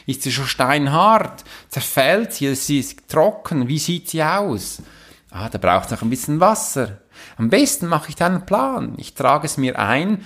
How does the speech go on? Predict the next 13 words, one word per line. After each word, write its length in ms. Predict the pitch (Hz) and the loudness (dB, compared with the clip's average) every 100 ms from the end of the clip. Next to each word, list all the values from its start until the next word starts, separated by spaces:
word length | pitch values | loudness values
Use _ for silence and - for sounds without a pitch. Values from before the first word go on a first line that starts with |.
| - | -10
wann 360 | - 104 92 110 | -2 2 4 2
sie 280 | - 127 113 | 0 -2 0
Wasser 360 | 90 - - | -2 -2 -6
braucht. 640 | 147 233 269 175 113 - - | 0 0 2 2 0 -8 -8
Wenn 120 | 101 | -4
es 160 | 110 - | -4 0
ganz 440 | 135 185 180 - | 0 0 -4 0
warm 300 | 123 175 208 | 4 4 4
draußen 420 | 196 190 185 - 190 | 2 2 2 0 -4
ist, 200 | - - | -4 -4
vielleicht 380 | - - 80 | -2 0 0
jeden 280 | 92 90 101 | 0 0 0
Abend. 560 | 127 170 180 123 92 | -2 0 0 -2 -10